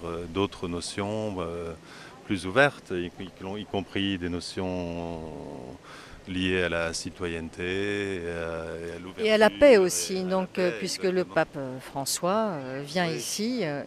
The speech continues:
Speaker 2: également pour, euh, se recueillir, euh, pour la paix, euh.
Speaker 1: Le thème de la paix, donc, euh,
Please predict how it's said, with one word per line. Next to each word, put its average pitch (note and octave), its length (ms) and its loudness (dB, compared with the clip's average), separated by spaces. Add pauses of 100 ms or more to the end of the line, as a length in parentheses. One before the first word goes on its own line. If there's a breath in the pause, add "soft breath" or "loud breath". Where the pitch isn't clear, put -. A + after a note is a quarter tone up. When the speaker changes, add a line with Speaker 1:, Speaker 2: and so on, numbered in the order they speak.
(100)
Speaker 2:
également F#3 540 4
pour, G#3 360 4
euh, E3+ 80 6
se - 160 -2
recueillir, F3 680 0
euh, D#3+ 180 -4 (540 loud breath)
pour A3+ 260 10
la F3+ 140 8
paix, A#3 480 10
euh. E3+ 140 4 (760 loud breath)
Speaker 1:
Le E2+ 80 -4
thème F#2+ 280 0
de F2 80 0
la F2 120 4
paix, A2 380 4
donc, F#2+ 240 -4 (160)
euh, E2+ 560 -6